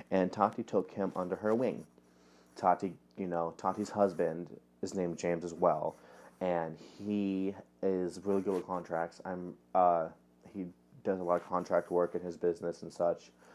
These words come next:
Um, and he helped James get, you know,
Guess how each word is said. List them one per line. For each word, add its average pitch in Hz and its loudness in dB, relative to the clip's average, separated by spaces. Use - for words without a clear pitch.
Um, 80 4
and 95 0
he 98 -2
helped 104 0
James 98 0
get, 85 2
you 101 -6
know, 82 -2